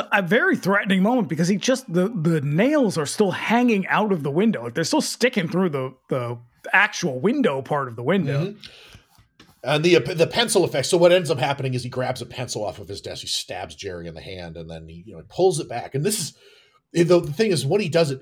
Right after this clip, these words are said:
Speaker 2: he sp-, Jerry spins away from him in this really strange way. Like, this is a grievous injury for some reason. But what you see is he, he looks at it. And he's got the, he's got the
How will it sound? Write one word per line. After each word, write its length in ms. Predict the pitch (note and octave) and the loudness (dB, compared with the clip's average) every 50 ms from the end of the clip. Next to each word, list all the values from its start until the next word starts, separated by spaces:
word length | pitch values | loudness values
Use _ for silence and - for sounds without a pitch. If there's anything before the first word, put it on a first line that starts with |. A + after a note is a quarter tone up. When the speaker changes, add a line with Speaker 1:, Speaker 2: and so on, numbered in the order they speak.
| _ | _
Speaker 2:
he 240 | - - A#2+ A#2 F#2+ - | -18 -14 -14 -12 -8 -6
sp-, 560 | - - - - - - - _ E3+ - - | -4 -2 0 0 -2 -4 -6 _ -16 -16 -14
Jerry 320 | B2+ - - C#3+ F3 D3+ B2 | -10 -8 -6 -4 -4 -4 -4
spins 840 | - - - - - - _ _ C3+ C#3+ D#3+ E3+ E3+ D#3+ D3 B2+ - | -4 -6 -6 -6 -8 -10 _ _ -6 -4 -4 -4 -4 -4 -4 -4 -4
away 300 | A#2+ G2+ G2+ G#2 A2 B2 | -6 -6 -6 -6 -6 -6
from 320 | A#2+ - - F#2+ F2+ F#2 | -6 -8 -12 -14 -14 -14
him 220 | - G2+ F#2+ F2 F2+ | -12 -12 -12 -12 -14
in 80 | F2+ | -14
this 200 | G2 G2 - - | -10 -10 -8 -4
really 200 | A#2+ C#3 D3 C3 | -2 -2 -2 -2
strange 520 | A#2 - - - A2+ A2+ A2+ A#2 A2+ - - | -2 -4 -6 -6 -8 -8 -8 -8 -10 -10 -8
way. 320 | - G#2 G#2 G2+ F#2+ F2+ | -6 -4 -4 -4 -4 -6
Like, 160 | F2+ F#2+ G2 - | -6 -8 -6 -4
this 200 | C3 C#3+ D3 B2+ | -2 -2 -2 0
is 80 | D3 C#3+ | 0 0
a 80 | C#3+ | 0
grievous 560 | B2 - - - C3 C#3 D#3+ D3 D3+ - - | -2 -2 -8 -4 -2 -2 -2 -2 -2 -4 -4
injury 400 | C3 A2+ B2 C3 B2+ C3 A2+ G#2+ | -6 -4 -6 -4 -4 -6 -8 -8
for 160 | G#2+ - A2 G#2 | -10 -12 -12 -12
some 220 | - - B2 G#2+ | -10 -10 -10 -10
reason. 360 | G#2+ A2 G#2+ G2 G2 F2+ E2+ E2+ _ - - - - - - - - - _ _ _ - | -10 -12 -10 -10 -12 -14 -16 -18 _ -20 -20 -20 -20 -20 -20 -20 -20 -20 _ _ _ -8
But 200 | F#2+ D3+ D3 - | -6 -4 -4 -4
what 200 | D3+ D3+ D#3+ C#3+ | -2 -2 -2 0
you 80 | B2 C3 | -2 -4
see 240 | - - G3 G3 E3+ | -4 -2 -2 0 0
is 160 | D3 C3 - | 0 0 -2
he, 160 | - C#3+ C#3 | -4 -6 -8
he 160 | C3+ B2+ B2+ | -6 -4 -4
looks 320 | B2 B2 C#3+ E3 E3 - - | -2 0 0 0 0 2 2
at 120 | D#3+ D3+ | 2 4
it. 60 | C#3 | 4
And 80 | C3 B2 | 2 0
he's 140 | B2 A#2 - | -2 -6 -2
got 240 | - C#3+ C#3 C3+ - | 0 0 0 2 0
the, 140 | C3+ A#2+ | -2 0
he's 180 | A#2+ A2+ A2+ - | 0 -4 -8 -6
got 180 | - C#3+ C#3+ C#3 | -4 -4 -4 -4
the 200 | B2+ A2+ G#2+ | -6 -8 -8